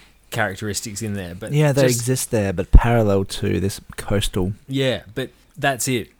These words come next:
Speaker 1: It's the coastal nature of it that
Speaker 2: Mm.
Speaker 1: sort of ta-, changes it and mutates it and turns it into this, yeah, delicious sort of
Speaker 2: Just
Speaker 1: Atlantic dram.
Speaker 2: Ah, and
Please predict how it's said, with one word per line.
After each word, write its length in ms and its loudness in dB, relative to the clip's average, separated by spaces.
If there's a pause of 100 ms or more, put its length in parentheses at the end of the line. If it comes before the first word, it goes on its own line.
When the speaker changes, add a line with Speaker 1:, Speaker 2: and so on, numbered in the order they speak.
Speaker 1:
It's 180 -2
the 120 -8
coastal 540 2
nature 380 -2
of 100 -2
it 160 -8
that 180 -8
Speaker 2:
Mm. 340 -4 (140)
Speaker 1:
sort 220 -4
of 140 -8 (100)
ta-, 220 -4 (440)
changes 480 0
it 160 -6
and 280 -4
mutates 920 -2
it 100 -8
and 180 -6
turns 300 -4
it 120 -8
into 220 -10
this, 280 -8 (480)
yeah, 300 0 (120)
delicious 460 0
sort 400 -4
of 120 -4 (480)
Speaker 2:
Just 140 -2
Speaker 1:
Atlantic 400 -4
dram. 380 -2
Speaker 2:
Ah, 260 -2
and 200 0